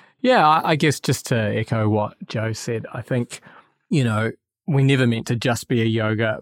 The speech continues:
podcast. And, you know, we're interested in lots of, of different things. So there's lots of things we'd like to talk about. And it's a really good excuse to talk about that subject. So,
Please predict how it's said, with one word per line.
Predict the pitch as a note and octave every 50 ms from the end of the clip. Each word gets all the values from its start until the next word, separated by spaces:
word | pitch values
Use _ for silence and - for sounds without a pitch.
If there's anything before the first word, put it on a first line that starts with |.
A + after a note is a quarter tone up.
| - -
podcast. | - B2 A2+ - - B2 A2+ A#2 A2 - A#2+
And, | A#2 A2+ A2+ - _ _ _ _ - - _ _ _ _ _ _ _
you | - D3+
know, | C3+
we're | A#2+ A#2+ C3 C3 C3+
interested | C#3+ D3 C3+ C#3 B2 - D#3 C#3
in | C3 C3
lots | C3 C3 - - - -
of, | C#3 B2+ A2+ A#2 -
of | - D3 C3 A2+ A2
different | - C#3+ - - C3+ B2 B2 B2+ -
things. | - - C3+ C3+ D3 E3+ F3 D#3 -
So | - - C3+ B2 A#2+ A#2+ A#2 A#2+ B2+ - -
there's | C#3+ B2 C3 A2+ B2
lots | C3+ C3 A#2+ -
of | C3+ -
things | - C3+ C3 A#2 A#2
we'd | B2+ A#2+
like | A#2+ A#2+ A#2+ -
to | - A#2
talk | - - B2+ B2+ C3
about. | D#3+ C3+ D3 C#3+ D3 D3+ -
And | E3+ C3 A2+ A2 A2
it's | A2 A2+ - - -
a | A#2 A2
really | A2 A#2 A#2+ A#2 A#2 A#2+ - - _ _ _ _
good | - D3 C3+
excuse | D3+ D#3+ - - - D3+ C3+ -
to | - C3+
talk | - - D#3+ F3+ E3
about | F3+ D3+ D#3+ D3+ D3+
that | D3+ D3 C#3 C#3
subject. | - D3+ C#3 C#3 C#3 - F#3 F3 - -
So, | - D3 B2+ B2 A#2+